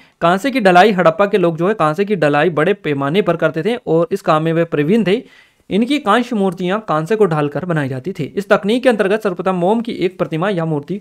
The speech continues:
बनाई जाती थी। क्लियर है? अगला क्वेश्चन है हमारा दो हज़ार ग्यारह की जनगणना के अनुसार कितने राज्यों की महिला साक्षरता दर नब्बे प्रतिशत से अधिक है?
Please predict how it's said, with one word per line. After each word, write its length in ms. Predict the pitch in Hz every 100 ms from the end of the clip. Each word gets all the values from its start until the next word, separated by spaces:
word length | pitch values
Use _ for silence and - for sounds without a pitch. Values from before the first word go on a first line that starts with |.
| -
बनाई 220 | 160 151
जाती 260 | 135 127 220
थी। 200 | 139 - _ _ _
क्लियर 200 | 156 156
है? 160 | 214 233 - _
अगला 240 | 165 208 277
क्वेश्चन 240 | 254 233
है 60 | 247
हमारा 260 | 208 240
दो 140 | 208 185
हज़ार 240 | 196 196
ग्यारह 220 | 160 165
की 80 | 190
जनगणना 360 | 170 151 151 190
के 80 |
अनुसार 340 | 196 170 175 262 _ _ _
कितने 280 | 196 202 277
राज्यों 300 | 247 185 220
की 80 | 233
महिला 380 | 202 170 196 233 _ _
साक्षरता 600 | 190 180 196 180 190 202
दर 280 | 170 170 214 _ _ _ _ _ _ 165
नब्बे 260 | 190 247
प्रतिशत 340 | 254 180 165 214
से 280 | 165 160 185
अधिक 240 | 165 156
है? 160 | 131